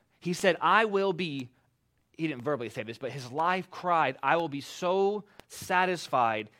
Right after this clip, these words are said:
in you, God, that I will be free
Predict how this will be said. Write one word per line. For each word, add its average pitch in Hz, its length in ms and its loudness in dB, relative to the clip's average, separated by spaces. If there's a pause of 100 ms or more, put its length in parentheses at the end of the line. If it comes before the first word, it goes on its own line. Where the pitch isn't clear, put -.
(100)
in 147 200 -6
you, 123 420 -8 (340)
God, 107 340 -12 (1200)
that - 160 -2
I 165 160 10
will 190 160 2
be 165 160 -2
free 175 640 -4